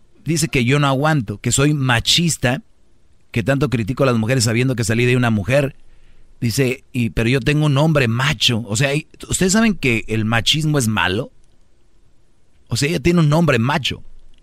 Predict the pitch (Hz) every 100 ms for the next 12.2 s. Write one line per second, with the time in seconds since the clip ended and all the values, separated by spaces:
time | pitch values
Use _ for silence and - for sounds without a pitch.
0 | - - - - - - - 113 127 139
1 | 147 170 143 113 113 - - - - -
2 | 113 123 131 131 131 135 135 104 135 -
3 | - - 135 123 - 123 113 135 180 190
4 | 110 120 127 143 151 135 113 123 156 -
5 | - - 107 104 120 101 113 104 120 107
6 | - - - 147 143 135 123 135 - 139
7 | 135 117 - 131 131 - 127 - 135 131
8 | 127 123 123 - 123 110 185 240 151 135
9 | 127 143 151 135 147 147 160 165 - -
10 | - - - - 123 120 143 147 143 139
11 | 127 110 101 98 120 73 - - - 127
12 | 147 -